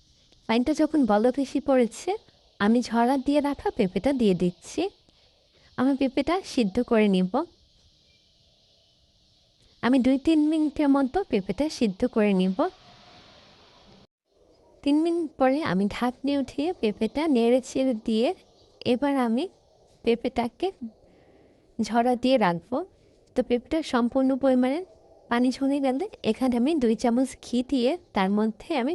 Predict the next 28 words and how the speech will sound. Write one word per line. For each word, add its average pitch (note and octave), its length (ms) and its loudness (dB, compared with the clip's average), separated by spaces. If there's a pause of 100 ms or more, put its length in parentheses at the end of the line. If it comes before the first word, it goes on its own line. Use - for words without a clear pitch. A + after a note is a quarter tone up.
পেঁপেটা G3+ 380 -2 (120)
দিয়ে F#3+ 220 0
দিলাম। A3 240 0 (240)
এবার D4 240 -2
আমি C4+ 120 2 (180)
পাঁচ C4 180 -2 (180)
মিনিট C#4 240 0 (160)
সময় A3+ 400 0
নিয়ে D#4 120 -2 (120)
পেঁপেটা F#3+ 400 -4 (180)
ভেজে A3+ 260 2
নিব। G#3 80 4
চুলার D4 260 6 (100)
আঁচটা - 380 0
আমি C4+ 120 2 (200)
মিডিয়াম A3 400 2 (120)
রেখেছি। A3+ 500 0 (340)
আমি G#3 140 4 (100)
রান্নাটা A3 360 2 (120)
মিডিয়াম G#3+ 400 2
আঁচে A#3+ 160 -4 (100)
করব। F3+ 220 2 (1160)
খুব C4+ 120 0 (120)
ভালোভাবে B3+ 500 0 (120)
নেড়েচেড়েটাকে B3 680 0 (140)
ভেজে G#3+ 320 0
নিতে F#3 240 -4
হবে। D#3+ 180 -4